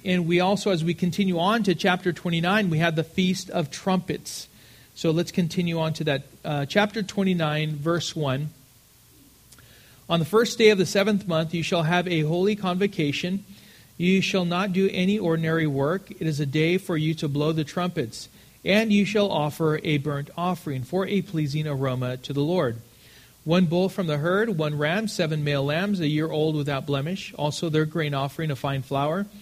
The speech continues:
mixed with oil, three tenths of an ephah for the bull, two tenths for the ram, and one tenth for each of the seven lambs,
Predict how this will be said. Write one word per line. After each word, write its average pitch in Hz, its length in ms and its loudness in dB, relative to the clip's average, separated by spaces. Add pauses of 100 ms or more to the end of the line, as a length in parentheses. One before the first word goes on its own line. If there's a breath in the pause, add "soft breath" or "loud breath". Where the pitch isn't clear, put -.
(360 loud breath)
mixed 208 280 2
with 226 220 -4
oil, 147 300 2
three 165 200 -2
tenths 165 320 -6
of 147 120 -4
an 147 80 -4
ephah 202 380 -2
for 180 260 -2
the 180 80 0
bull, 139 320 0 (240 loud breath)
two 180 160 -2
tenths 160 320 -4
for 156 120 -2
the 135 120 0
ram, 190 280 0
and 156 320 -4
one 139 200 -4
tenth 139 320 -6
for 131 160 -2
each 123 200 -4
of 127 80 -4
the 123 80 -6
seven 117 320 -6
lambs, 147 440 -4